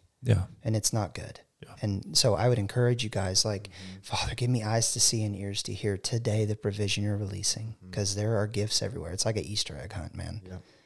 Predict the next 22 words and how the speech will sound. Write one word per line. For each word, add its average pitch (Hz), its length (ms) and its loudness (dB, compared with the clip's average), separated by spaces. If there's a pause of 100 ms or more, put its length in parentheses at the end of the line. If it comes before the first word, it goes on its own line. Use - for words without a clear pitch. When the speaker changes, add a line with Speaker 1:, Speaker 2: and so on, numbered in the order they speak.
(560)
Speaker 2:
So. 127 120 -16 (400)
Speaker 1:
Yeah, 117 140 4 (220)
that's 95 160 -2
good. - 120 2
Speaker 3:
Um, 107 180 6
back 127 440 6
to, - 220 4 (720)
I 107 140 0
think 90 220 -2
that's - 160 -10
beautiful, 95 440 -20
Joseph. 113 340 -20 (1500)
There, 104 240 -2
there's, 98 480 2 (120)
there's 92 180 0
a 92 60 -4
couple 117 260 0
things 98 440 -4 (920)
stirring 98 460 2
here 95 220 0
that 90 160 -2
I, 80 140 -6